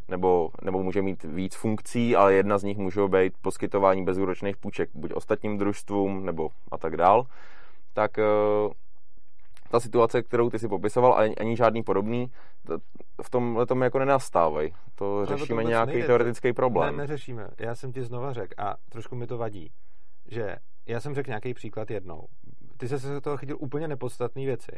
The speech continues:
Speaker 2: Já jsem řekl, že na ní můžeš klidně zapomenout. A ty ji furt znova a znova otvíráš. Já nevím, co bych ti k tomu řekl. Prostě mířil jsem tím někam úplně jinam. Bylo tohleto úplně irelevantní. A vůbec to nebylo podstatný. Takže to můžeš ještě pětkrát otevřít a já ti k tomu vždycky řeknu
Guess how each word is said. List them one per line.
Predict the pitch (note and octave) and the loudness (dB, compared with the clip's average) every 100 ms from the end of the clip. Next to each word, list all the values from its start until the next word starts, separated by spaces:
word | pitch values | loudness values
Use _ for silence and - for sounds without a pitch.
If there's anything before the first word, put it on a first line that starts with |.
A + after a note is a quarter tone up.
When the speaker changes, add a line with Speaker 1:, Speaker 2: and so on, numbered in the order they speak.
| - | -6
Speaker 2:
Já | A2 | -6
jsem | A#2 C3+ | -4 -2
řekl, | B2+ | -2
že | C3+ | -2
na | |
ní | C3+ | -4
můžeš | C3+ B2+ | -4 -4
klidně | B2+ B2 C#3 | -4 -4 -4
zapomenout. | B2 A2 F2+ E2 - - | -4 -6 -6 -6 -6 -6
A | |
ty | A2+ | -4
ji | C3+ | -4
furt | B2 C#3+ D#3+ | -4 -4 -4
znova | B2 B2 A#2+ | -4 -4 -4
a | A#2 | -4
znova | A#2+ A#2+ | -4 -4
otvíráš. | A#2 A#2 F2+ - - | -4 -6 -6 -6 -6
Já | G#2 | -4
nevím, | C#3 F3 | -4 -4
co | B2+ | -4
bych | A2+ | -4
ti | A2+ | -6
k | - | -6
tomu | G#2 | -6
řekl. | G2 D#2 - - - - | -6 -6 -8 -6 -6 -6
Prostě | - A#2+ D3 B2 | -6 -4 -2 -2
mířil | - C3+ D3+ | -2 -2 -2
jsem | D3 | -2
tím | D3+ | -4
někam | D#3 D3 D3+ | -4 -4 -4
úplně | C3 C#3+ D#3 | -4 -4 -4
jinam. | C#3+ G2 D#2 - - - | -4 -4 -6 -6 -6 -4
Bylo | B2 C#3 | -2 0
tohleto | C#3+ D#3 | 0 0
úplně | D#3+ C3+ E3 | -2 -2 -4
irelevantní. | - C#3+ C3+ A2 G2+ - F2 - - - - - - | -2 0 0 -2 -4 -6 -6 -6 -6 -6 -6 -6 -4
A | C3 | -2
vůbec | C#3 F3+ F3 - - - - - - - | 0 0 -2 -4 -6 -6 -6 -6 -6 -4
to | D3+ | -4
nebylo | D#3+ D#3+ F3 | -2 -2 -2
podstatný. | F3+ - D3+ - F#2+ - - - | -2 -2 -4 -4 -6 -6 -6 -6
Takže | - C3+ D#3+ | -4 -2 0
to | D3+ F3 | 0 -2
můžeš | D#3+ E3+ | -2 -2
ještě | D#3+ F3 | -2 -2
pětkrát | - C3+ E3 E3 | -2 -2 0 -2
otevřít | B2 C3 G#2+ G#2 | -2 -4 -4 -4
a | - | -2
já | B2+ | -2
ti | C#3 | -2
k | |
tomu | C3+ D3+ | -4 -6
vždycky | C#3 C#3 D3 | -4 -4 -4
řeknu | C#3+ D3+ D3+ | -4 -4 -6